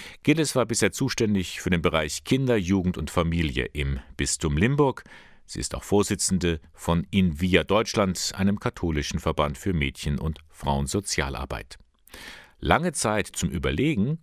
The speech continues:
hatte sie nicht, bevor sie zusagte. Trotz einiger Gegenargumente, am Ende war die Entscheidung klar.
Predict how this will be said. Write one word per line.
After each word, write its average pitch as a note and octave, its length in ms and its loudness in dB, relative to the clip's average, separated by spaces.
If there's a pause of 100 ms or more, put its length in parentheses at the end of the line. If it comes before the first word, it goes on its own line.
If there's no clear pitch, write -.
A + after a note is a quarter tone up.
(100)
hatte D#2 200 -4
sie C3+ 160 0
nicht, D#2 340 -2
bevor C#2+ 300 -2
sie D2 140 -2
zusagte. D2 580 -2 (460)
Trotz - 540 0
einiger D2+ 440 0
Gegenargumente, F2+ 960 0 (360)
am A#2+ 140 0
Ende E3+ 280 4
war A2+ 100 2
die A2 120 -4
Entscheidung G#2+ 520 -2
klar. - 320 -2